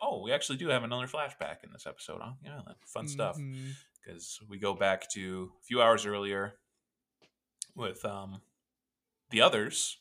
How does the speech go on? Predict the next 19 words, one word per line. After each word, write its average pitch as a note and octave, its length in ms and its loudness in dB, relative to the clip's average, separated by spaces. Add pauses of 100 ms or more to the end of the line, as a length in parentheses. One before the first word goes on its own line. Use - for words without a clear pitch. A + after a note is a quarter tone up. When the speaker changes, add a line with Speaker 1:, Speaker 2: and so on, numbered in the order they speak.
(280)
Speaker 1:
Get G#2 140 -6
to F#2 240 -4 (240)
see - 240 -14
this F#2 200 -10
camp G2+ 300 -8
again. G2 380 -8 (720)
Ben C3+ 440 4 (540)
walking C3 460 2
back G#2+ 440 6 (380)
after E2+ 540 -8 (120)
cold-blooded G2+ 760 -2 (360)
shooting C3 440 -4
Johnny A2+ 300 4
Boy G#2+ 320 2
in G2 120 -6
the, F2+ 180 -4 (1200)
in F2+ 160 -8
the, F2 240 -6
uh, F2 260 -2